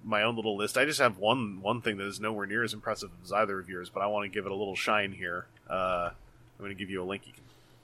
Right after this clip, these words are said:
look at. Uh, I got, I, I, I, they, it wasn't a full-on crowdfund, but Level ninety-nine Games did a pseudo crowdfund thing for a game called Bullet Star. Now, I already had Bullet Heart.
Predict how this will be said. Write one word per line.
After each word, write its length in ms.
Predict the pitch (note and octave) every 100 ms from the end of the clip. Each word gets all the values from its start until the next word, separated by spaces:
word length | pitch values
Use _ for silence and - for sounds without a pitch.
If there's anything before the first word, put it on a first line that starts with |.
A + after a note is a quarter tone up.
| - -
look 200 | G#2+ B2
at. 200 | F2+ F#2 - - - -
Uh, 40 | A2
I 260 | A2+ B2+
got, 180 | F#3 F#3
I, 340 | E3+ F#3 C#3+ F#3
I, 40 | C3 A2
I, 260 | D3 C#3+ - -
they, 220 | F#3+ E3
it 240 | F#3 E3 G3+
wasn't 220 | A#3+ A#3
a 40 |
full-on 340 | - G#3+ F3+ D3+
crowdfund, 680 | - D#3 D3 - A#2+ G#2 G2+
but 100 | A#2+
Level 220 | C#3+ D#3+
ninety-nine 480 | D#3 D3+ B2+ C3 B2+
Games 260 | A#2+ A2+
did 160 | - B2+
a 60 | A#2
pseudo 420 | - D3+ D#3+ E3+
crowdfund 600 | - F3 E3+ - E3 D#3
thing 200 | F3 E3+
for 140 | C#3
a 60 | A#2+
game 220 | B2 B2
called 260 | B2+ G#2 -
Bullet 300 | A#2 A2 -
Star. 580 | - - A2+ D#3+ G3+ F3+
Now, 100 | G#2
I 100 | B2+
already 180 | C#3+ C3
had 240 | B2+ F#2+
Bullet 240 | A#2+ A#2
Heart. 460 | - C#3 F#3+ - -